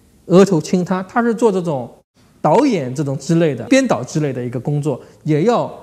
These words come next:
费尽脑汁，绞尽心力去策划很多的节目，也是剑走偏锋的这种类型。所以他去拍那个照片，我觉得一点不意外。我还问了一句，我还说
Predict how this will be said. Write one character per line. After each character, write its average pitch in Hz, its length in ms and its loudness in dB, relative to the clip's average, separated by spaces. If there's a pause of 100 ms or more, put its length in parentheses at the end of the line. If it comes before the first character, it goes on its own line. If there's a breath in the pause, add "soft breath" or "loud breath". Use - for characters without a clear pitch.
(120)
费 233 240 2
尽 170 320 -2
脑 117 220 -6
汁， 180 220 -6
绞 123 320 -4
尽 175 180 -4
心 190 240 0
力 151 140 -4
去 143 200 -6
策 156 220 -2
划 139 220 -4
很 131 200 -8
多 160 160 0
的 139 160 -6 (280 loud breath)
节 151 160 0
目， 185 280 -4
也 135 140 -4
是 185 140 -4
剑 180 240 2
走 113 120 -6
偏 175 220 -4
锋 208 160 -4
的 175 60 -4
这 135 80 -6
种 120 100 -8
类 131 100 -6
型。 110 240 -12 (440 soft breath)
所 269 120 4
以 254 60 4
他 294 220 2
去 285 160 0
拍 233 260 0
那 233 60 0
个 196 80 0
照 175 160 0
片， 185 300 -2 (180)
我 143 140 -2
觉 190 80 4
得 190 100 0
一 269 140 0
点 131 160 -4
不 147 140 -4
意 147 80 -2
外。 165 180 -4 (480 soft breath)
我 160 100 0
还 208 140 4
问 330 160 2
了 214 100 0
一 165 40 -2
句， 160 160 -2
我 135 120 -2
还 185 140 -2
说 247 260 -2